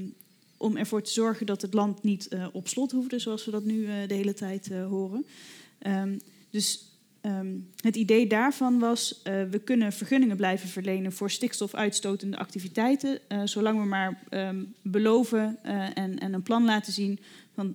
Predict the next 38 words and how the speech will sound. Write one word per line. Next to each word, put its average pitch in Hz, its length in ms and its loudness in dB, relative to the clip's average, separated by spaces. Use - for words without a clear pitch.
dat 214 280 0
we 202 140 0
die 190 220 -2
uitstoot, 196 580 0
eh, 185 360 -4
in 202 80 0
de 185 100 -2
toekomst, 202 540 -2
eh, 190 320 -4
gaan 190 220 -4
compenseren 190 680 0
of, - 240 -6
eh, 185 140 -4
door 190 160 -2
nieuwe 190 200 0
natuur 185 340 -2
aan 180 180 -4
te 190 100 -6
leggen 180 380 -4
of 175 180 -8
door, 185 200 -4
eh, - 200 -8
hè, 180 340 0
later 214 500 4
reductiemaatregelen 190 1000 -6
te 185 100 -10
nemen. 180 360 -4
Eh, 196 80 -2
en 196 180 0
dat 240 200 2
is 220 100 -4
waar 196 200 2
die, 185 320 -4
waar 190 160 -2
die 190 100 -2
pas 233 300 0
op, - 280 -6
eh, 220 360 0